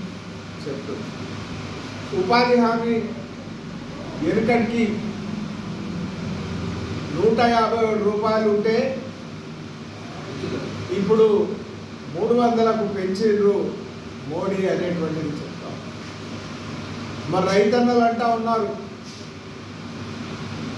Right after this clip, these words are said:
అడ్ల ధర పదమూడు వందల పది రూపాయలు ఉంటే ఇవాళ రెండు వేల రెండు వందల మూడు రూపాయలకు పెరిగింది.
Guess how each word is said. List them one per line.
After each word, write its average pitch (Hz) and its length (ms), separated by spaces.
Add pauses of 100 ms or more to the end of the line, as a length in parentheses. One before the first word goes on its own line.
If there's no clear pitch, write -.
(760)
అడ్ల 180 320
ధర 226 360 (1600)
పదమూడు 233 400
వందల 226 280 (120)
పది 202 180
రూపాయలు 214 400
ఉంటే 208 440 (2250)
ఇవాళ 226 420 (1300)
రెండు 202 260
వేల 240 440
రెండు 208 200
వందల 226 720
మూడు 220 200
రూపాయలకు 226 760 (520)
పెరిగింది. 185 720